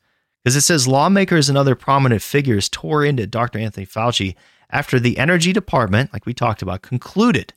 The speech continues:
They concluded now? The covid nineteen likely leaked? Oh, the likely leaked. See, that they concluded nothing then. <laughs>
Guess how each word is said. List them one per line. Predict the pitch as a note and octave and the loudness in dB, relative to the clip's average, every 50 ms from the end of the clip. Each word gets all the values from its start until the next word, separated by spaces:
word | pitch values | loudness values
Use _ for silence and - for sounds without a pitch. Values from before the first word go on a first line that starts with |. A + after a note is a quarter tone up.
| _ _ _ _ _ _ - | _ _ _ _ _ _ -4
They | B2+ - | -4 -2
concluded | - B2+ G2+ - - G2+ G2 G#2+ C3+ E3+ - | 0 -2 -2 -2 -4 -4 -4 -4 -4 -6 -2
now? | A#3+ A3+ C4 E4+ E4+ _ _ _ _ _ _ _ _ _ _ _ _ _ _ _ - | 0 0 0 0 -4 _ _ _ _ _ _ _ _ _ _ _ _ _ _ _ -10
The | - A2 | -10 -8
covid | - - C3+ C3+ C3+ C#3 | -2 0 2 2 2 2
nineteen | B2+ C3 C3+ C#3 - - D3 C#3 | 2 2 0 0 0 0 2 2
likely | C3 A#2 A#2 C#3 - - F3 F3+ | 2 2 0 0 -2 -2 -2 0
leaked? | F3 F#3 F3 - | 0 -2 -2 0
Oh, | - A2 G#2 E2+ | 0 0 0 0
the | D2+ - G#2 - _ - | 0 -4 -6 -6 _ -6
likely | - A2 B2 C#3 - - G#2+ F#2+ | -2 0 0 0 -2 -4 -6 -6
leaked. | E2+ D2 C#2+ - - - - _ _ _ | -6 -6 -12 -16 -16 -20 -20 _ _ _
See, | - - - D#3+ D#3+ | -8 -4 -2 -2 0
that | D#3+ E3 D#3 D#3 _ - - - _ | 0 0 -2 -2 _ -20 -20 -14 _
they | B2+ D3+ | -2 -2
concluded | D#3+ - F#3+ E3+ - - F#3+ F3+ D#3+ D3 | 0 2 2 2 2 4 2 4 4 2
nothing | D#3 F3+ G3 - - A2 F#2 | 0 0 0 -2 -4 -2 -2
then. | E2 D#2 - - _ _ _ _ _ _ _ _ _ - A#3 - - | -4 -6 -10 -14 _ _ _ _ _ _ _ _ _ -12 -10 -2 0
<laughs> | A#3+ E3 | 0 0